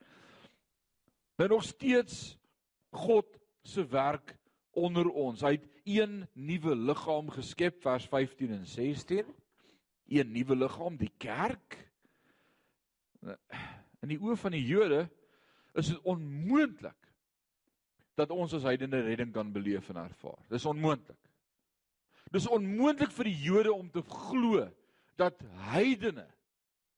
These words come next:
by God kan uitkom. Dis onmoontlik. Daarom haat die Israeliete ons as ons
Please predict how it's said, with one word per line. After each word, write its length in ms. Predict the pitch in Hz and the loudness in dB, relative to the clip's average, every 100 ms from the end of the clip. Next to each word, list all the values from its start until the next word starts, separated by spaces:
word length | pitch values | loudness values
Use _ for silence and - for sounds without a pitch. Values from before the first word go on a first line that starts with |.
| _ _ _ | _ _ _
by 80 | 190 175 | -2 0
God 260 | 175 220 - | 0 -2 -2
kan 140 | 131 | -8
uitkom. 320 | - - - _ _ - | -10 -20 -20 _ _ -8
Dis 140 | 165 262 | -2 2
onmoontlik. 480 | 311 370 277 - - _ _ | 4 4 4 -8 -18 _ _
Daarom 320 | - 233 269 | 0 2 2
haat 380 | 277 208 294 262 160 | 0 0 0 0 -6
die 140 | 233 | -4
Israeliete 560 | 214 - 175 156 156 127 | -4 -4 -4 -4 -8 -6
ons 240 | 123 113 | -6 -6
as 140 | 120 123 | -12 -12
ons 160 | 117 | -8